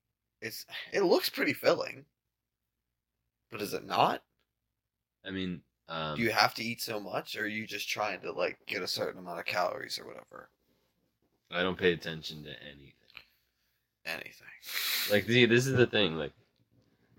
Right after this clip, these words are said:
Speaker 2: I don't, I don't make any claims about anything.
Speaker 1: Yeah.
Speaker 2: This is just what I do. Like, I don't count any calories. I don't do anything
Speaker 1: Why
Speaker 2: like
Speaker 1: these
Speaker 2: that.
Speaker 1: foods?
Speaker 2: I,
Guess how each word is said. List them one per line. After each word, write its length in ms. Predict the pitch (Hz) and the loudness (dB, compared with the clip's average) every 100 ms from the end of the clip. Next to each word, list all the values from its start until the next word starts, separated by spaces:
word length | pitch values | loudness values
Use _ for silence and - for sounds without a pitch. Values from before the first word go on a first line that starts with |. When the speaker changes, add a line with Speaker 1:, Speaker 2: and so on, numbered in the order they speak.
| - | 4
Speaker 2:
I 100 | 107 | 6
don't, 160 | 117 | 6
I 120 | - 101 | 4 2
don't 160 | 107 | 2
make 180 | 98 87 | 0 -2
any 240 | 85 85 | -6 -10
claims 840 | 78 - 80 76 76 73 - - - - | -14 -14 -12 -12 -16 -18 -12 -12 -12 -16
about 300 | 78 71 62 64 | -12 -12 -10 -12
anything. 400 | 71 67 62 71 _ _ - | -12 -18 -16 -16 _ _ -8
Speaker 1:
Yeah. 160 | 120 - - _ _ _ _ _ _ _ _ _ | -4 -4 -6 _ _ _ _ _ _ _ _ _
Speaker 2:
This 140 | 101 104 | -4 -2
is 100 | 104 | -2
just 200 | 98 92 | -4 0
what 160 | 85 | -2
I 100 | 78 | -2
do. 280 | 76 73 71 | -6 -12 -14
Like, 160 | 71 76 | -12 -4
I 100 | 90 | 0
don't 180 | 101 85 | 0 -4
count 360 | - 78 80 76 | -6 -6 -6 -10
any 180 | 73 73 | -14 -16
calories. 920 | - 69 69 69 69 67 67 - - - | -12 -12 -12 -16 -20 -20 -18 -18 -16 -12
I 40 | |
don't 180 | 85 78 | -12 -10
do 160 | 80 76 | -10 -8
anything 160 | 76 | 0
Speaker 1:
Why 160 | 117 127 | 8 10
Speaker 2:
like 80 | 127 | 10
Speaker 1:
these 260 | 127 - | 6 0
Speaker 2:
that. 60 | 131 | -2
Speaker 1:
foods? 380 | 113 - - - _ _ _ _ _ _ _ _ _ _ | -4 -4 -14 -16 _ _ _ _ _ _ _ _ _ _
Speaker 2:
I, 40 | _ | _